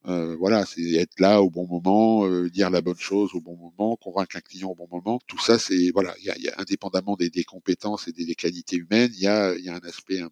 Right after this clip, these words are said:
peu, un peu chanceux. Donc ça, il faut le comprendre, il faut l'accepter. Par contre, il y a quand même des grandes erreurs à éviter. Et je pense que, euh, ça, c'est forcément quelqu'un d'autre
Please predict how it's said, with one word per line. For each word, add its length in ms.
peu, 180
un 140
peu 80
chanceux. 540
Donc 140
ça, 120
il 100
faut 140
le 100
comprendre, 580
il 180
faut 140
l'accepter. 680
Par 160
contre, 280
il 40
y 20
a 40
quand 140
même 100
des 160
grandes 520
erreurs 440
à 120
éviter. 640
Et 80
je 120
pense 260
que, 140
euh, 420
ça, 160
c'est 180
forcément 520
quelqu'un 400
d'autre 400